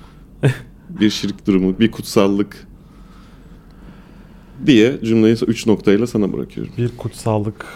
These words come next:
Speaker 2: bir... e, <laughs> bilmiyorum. Yani... e, mesela ben en çok dayak yedi-, ben en çok güldüğüm için dayak yedim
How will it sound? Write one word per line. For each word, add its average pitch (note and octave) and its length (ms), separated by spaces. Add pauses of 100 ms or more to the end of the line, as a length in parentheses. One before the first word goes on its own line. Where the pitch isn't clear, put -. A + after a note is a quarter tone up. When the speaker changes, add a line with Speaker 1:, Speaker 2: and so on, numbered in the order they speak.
Speaker 2:
bir... A2 580 (100)
e, G#2+ 320 (380)
<laughs> - 400
bilmiyorum. C#3 520 (120)
Yani... A2+ 420 (200)
e, G#2 480 (2000)
mesela D3 480 (880)
ben C3+ 160
en F3 100
çok E3 320
dayak C#3+ 280
yedi-, B2+ 400
ben C3 140
en D3+ 60
çok D3+ 200
güldüğüm C#3 340
için A2+ 200
dayak F#2+ 260
yedim F2+ 220